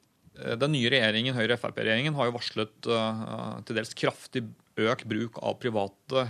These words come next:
eh, gjennom sin såkalte, eh, behandlingsreform, eller fritt behandlingsvalg, som de kaller det. Og derfor er det grunn til å tro at omfanget av dette vil øke, eh, de nærmeste årene. Og da er det grunn til å ha et klarere regelverk enn vi har i dag.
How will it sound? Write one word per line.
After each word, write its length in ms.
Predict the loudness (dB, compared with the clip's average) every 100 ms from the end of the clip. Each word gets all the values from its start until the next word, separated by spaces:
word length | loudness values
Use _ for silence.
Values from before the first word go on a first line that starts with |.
| -2
eh, 480 | -2 -2 -2 -2 -4
gjennom 460 | -4 -4 -4 -8 -10
sin 220 | -8 -4
såkalte, 560 | -4 -2 -4 -6 -4 -2 -2 -6
eh, 300 | -8 -8 -8 -12 -8
behandlingsreform, 840 | -4 -2 -2 -2 -2 0 4 4 4
eller 180 | 0 -2 -2
fritt 240 | -4 0
behandlingsvalg, 640 | -2 -2 -2 0 0 0
som 100 | -2
de 80 | 0
kaller 300 | 2 4 2
det. 40 | 0 -16 -20 -18 -2
Og 60 | 2
derfor 240 | 6 6
er 20 | 6
det 80 | 4
grunn 100 | -2
til 80 | -8
å 40 |
tro 180 | 0 0
at 140 | 0 -4
omfanget 680 | -2 -4 -6 -6 -4 -4 0
av 120 | 0
dette 260 | 0 0
vil 160 | 0 -2 2
øke, 540 | 2 2 -2 -6 -6 -6
eh, 260 | -8 -4
de 120 | -2
nærmeste 340 | 0 -2 -2 0
årene. 280 | 0 -2 -8 _ -20 -20 _ 2
Og 60 |
da 100 | 6
er 40 | 6
det 100 | 4
grunn 200 | -2 -2
til 100 | 0
å 20 |
ha 200 | 2 0
et 340 | -4 -10 -18 -20 _ _ _
klarere 520 | 2 4 4 2 4
regelverk 420 | 4 4 2 -2 -2
enn 80 |
vi 60 | -2
har 100 | 0
i 60 |
dag. 140 | 0